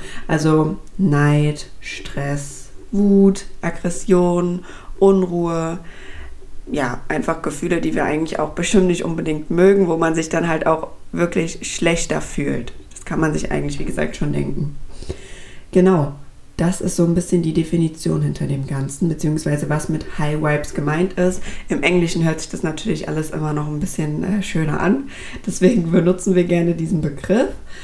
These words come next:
Aber, ähm, ich find, der Grundgedanke davon ist mega schön,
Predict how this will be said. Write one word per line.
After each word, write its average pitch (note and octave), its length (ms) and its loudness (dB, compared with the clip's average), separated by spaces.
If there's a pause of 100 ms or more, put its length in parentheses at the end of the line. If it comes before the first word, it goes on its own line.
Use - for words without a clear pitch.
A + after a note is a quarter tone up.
(240)
Aber, E3+ 720 4
ähm, D#3+ 320 4
ich E3 180 0
find, A3 140 2
der F3+ 80 2
Grundgedanke G#3 600 0
davon F#3 540 4 (340)
ist D3 220 -4
mega D#3 720 2 (180)
schön, F3+ 600 -2